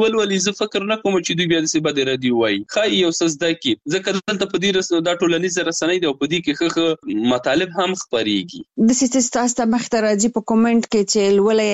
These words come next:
Speaker 2: هغه اخلاقي نګان هم ښه نه وي، هغه لیکل هم سم نه وي، املا هم ښه نه وي. خپله د یو ځوان په صفت څومره خوابدی کېږي خپلو نورو همزولو ته چې داسې یو څه دوی لیکي.
Speaker 1: زه یو څه ووایم،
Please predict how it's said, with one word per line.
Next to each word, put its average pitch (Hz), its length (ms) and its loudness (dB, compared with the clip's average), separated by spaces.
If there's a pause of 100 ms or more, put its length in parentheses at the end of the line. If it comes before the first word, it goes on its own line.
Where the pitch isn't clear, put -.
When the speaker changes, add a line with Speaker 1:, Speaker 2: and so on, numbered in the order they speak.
(100)
Speaker 2:
هغه 196 200 -2 (500)
اخلاقي 220 560 0
نګان 208 320 2
هم 196 180 0
ښه 214 160 2
نه 190 160 4
وي، 185 180 4 (500)
هغه 190 160 0 (180)
لیکل 214 320 2
هم 196 160 0
سم 196 180 0 (100)
نه 185 100 4
وي، 190 100 2 (120)
املا 190 300 4
هم 190 140 0
ښه 208 120 0
نه 190 60 4
وي. 202 140 0
خپله 285 280 0
د - 100 4
یو 208 60 4 (100)
ځوان 214 280 2
په 196 120 0
صفت 196 300 -4 (420)
څومره 294 340 2
خوابدی 190 500 2
کېږي 196 380 2
خپلو 202 280 2
نورو 220 260 2
همزولو 185 560 2
ته 175 80 -2 (340)
چې - 160 0
داسې 226 240 0
یو 180 180 2
څه 220 60 0 (100)
دوی 180 180 2
لیکي. 175 260 0 (400)
Speaker 1:
زه 185 140 2
یو 190 140 0
څه - 120 0
ووایم، 135 380 2